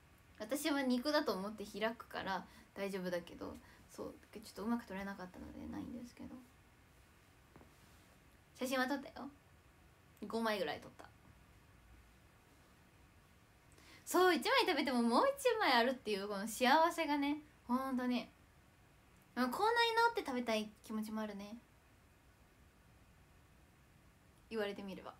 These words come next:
言われてはないけど、今思えば。あ、肉きますっていうね、確かに。その手があったか。ステーキ美味しい。ステーキ美味しいけど、確かに痛そう。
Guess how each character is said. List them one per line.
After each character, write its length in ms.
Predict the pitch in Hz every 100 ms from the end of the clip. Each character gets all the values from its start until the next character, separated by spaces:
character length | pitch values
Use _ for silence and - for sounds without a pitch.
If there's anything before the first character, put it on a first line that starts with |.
| - -
言 100 | 208
わ 80 |
れ 80 | 185
て 200 | 185 -
は 120 | 175
な 80 | 165
い 60 | -
け 80 | 165
ど、 120 | - - - -
今 180 | 196 170
思 180 | 170 160
え 40 |
ば。 160 | - - - - - - - - - - - - _ - - - - - - - - - - - - - - - - - - - - - -
あ、 180 | 220 - - -
肉 260 | 233 240 311
き 120 | 277
ま 140 | 233
す 60 | 285
っ 20 |
て 140 | - -
い 80 | -
う 40 |
ね、 140 | - -
確 180 | 226 -
か 60 |
に。 60 | - - - - -
そ 140 | - 233
の 120 | 330
手 200 | 330 370
が 80 | 269
あ 40 |
っ 20 | -
た 100 | -
か。 240 | - - - - - - - - - - - - - - - - - - - _ - - - -
ス 20 |
テ 80 | -
ー 40 |
キ 100 | -
美 120 | -
味 60 | 240
し 140 | 233
い。 120 | 220 - -
ス 60 | -
テ 120 | 262
ー 40 | 247
キ 100 | 226
美 60 |
味 120 | 233
し 100 | 240
い 60 | 240
け 100 | 226
ど、 100 | 185
確 220 | 185 240
か 80 | -
に 140 | 202 175
痛 160 | 233
そ 180 | 240
う。 60 | 233